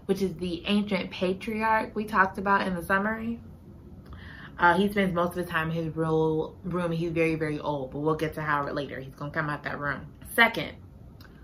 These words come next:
Florence is in charge of nursing Catalina.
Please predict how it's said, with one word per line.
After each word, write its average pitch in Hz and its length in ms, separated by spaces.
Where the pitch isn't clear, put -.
Florence 208 580
is 202 180
in 190 120
charge 160 520
of 165 200
nursing 165 920
Catalina. 160 800